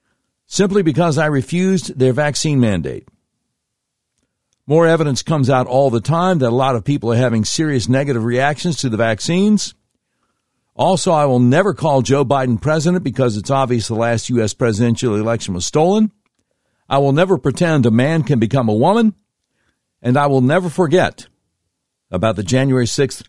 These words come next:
political prisoners most Republican politicians refuse to even mention. And August eighth, twenty twenty-two, the day the Biden regime's secret police conducted an unprecedented and unconstitutional raid on the home of a former president of the United States,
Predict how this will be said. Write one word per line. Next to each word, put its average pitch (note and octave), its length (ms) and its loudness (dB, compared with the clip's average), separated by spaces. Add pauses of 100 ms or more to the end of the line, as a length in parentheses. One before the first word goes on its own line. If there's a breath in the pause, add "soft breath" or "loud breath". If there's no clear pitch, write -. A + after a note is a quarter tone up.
(120)
political D3+ 400 -2
prisoners G#2 580 -2 (480)
most C3 380 -2
Republican B2 540 0
politicians A#2 720 -2
refuse A#2 380 -2
to A2+ 80 -4
even F#2+ 260 -2
mention. - 380 -6 (1040)
And G#2+ 140 0
August D#3+ 400 0
eighth, A#2+ 240 0
twenty D#3 280 -6
twenty-two, B2+ 600 -2
the G#2 120 -2
day A#2+ 160 0
the G#2 120 -2
Biden B2 320 0
regime's A2 420 0
secret C3+ 320 -4
police C3 420 -4 (320 soft breath)
conducted C3 520 -2
an A#2 180 -2
unprecedented G#2+ 840 0 (1000)
and C3 140 0
unconstitutional B2 920 0
raid C3+ 300 2
on B2 80 2
the G#2 100 0
home C#3 280 2
of G#2 100 0
a F#2+ 80 -4
former C3+ 320 -2
president A2 500 -2
of - 80 -10
the F#2+ 80 -4
United A2+ 360 0
States, B2 520 -4